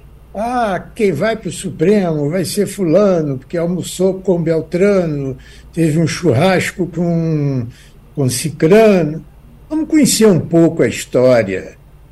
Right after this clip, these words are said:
e ver o que, que a história nos diz, né? Então,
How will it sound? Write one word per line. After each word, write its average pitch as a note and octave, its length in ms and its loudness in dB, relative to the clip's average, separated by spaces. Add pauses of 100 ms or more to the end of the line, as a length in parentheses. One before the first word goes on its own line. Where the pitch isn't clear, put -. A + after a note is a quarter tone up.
(180)
e E3 140 2
ver F3 200 4
o F#3 80 4
que, F#3 220 4
que F#3 120 0
a F3+ 60 2
história D#3+ 800 4
nos E3+ 240 0
diz, C3+ 680 0 (640)
né? A2+ 420 -6 (400)
Então, C4+ 880 4